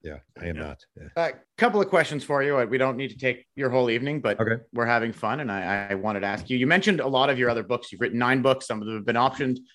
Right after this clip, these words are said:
Speaker 3: If you were to take any other one and, and envision a movie, T V show adaptation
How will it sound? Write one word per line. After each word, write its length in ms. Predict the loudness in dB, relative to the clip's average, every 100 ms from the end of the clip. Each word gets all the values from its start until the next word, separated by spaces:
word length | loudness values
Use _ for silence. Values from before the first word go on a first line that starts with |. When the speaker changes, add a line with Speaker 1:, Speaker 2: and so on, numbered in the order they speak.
| -10
Speaker 3:
If 120 | 2
you 100 | 4
were 60 |
to 60 | 4
take 240 | 4 4
any 240 | 6 4 4
other 220 | 4 2
one 240 | -2 -6
and, 160 | -8 -8
and 260 | -6 -6 -8 -14 -4
envision 480 | -4 2 2 4 4
a 60 |
movie, 340 | 4 2 2 -2
T 180 | -4
V 160 | -2 -2
show 300 | 0 0 2
adaptation 760 | 0 0 -4 -4 -4 -2 -6 -8